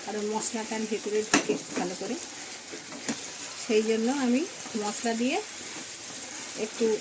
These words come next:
জল দিয়ে ফুটিয়ে নিলাম, তরকারিটা একটু সেদ্ধও হয়ে যাবে এবং মশলাগুলো ভেতরে ঢুকবে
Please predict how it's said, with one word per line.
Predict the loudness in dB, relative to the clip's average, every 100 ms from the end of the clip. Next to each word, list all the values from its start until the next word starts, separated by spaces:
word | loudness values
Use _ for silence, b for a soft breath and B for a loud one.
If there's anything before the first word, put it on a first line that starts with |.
| 0 -8 -8 -4 2
জল | 4 6
দিয়ে | 6 4
ফুটিয়ে | 2 4 6
নিলাম, | 6 4 0 -2 -2
তরকারিটা | -2 -2 -2 -2
একটু | 0 0 4
সেদ্ধও | 2 4 2 4
হয়ে | 4 4
যাবে | 6 6 6 4 2 0 -4 -2
এবং | 2 4 4
মশলাগুলো | 2 0 0 0 2 0
ভেতরে | 0 -2 -2 -4 0 0 2 -4 -2
ঢুকবে | -2 -2 -6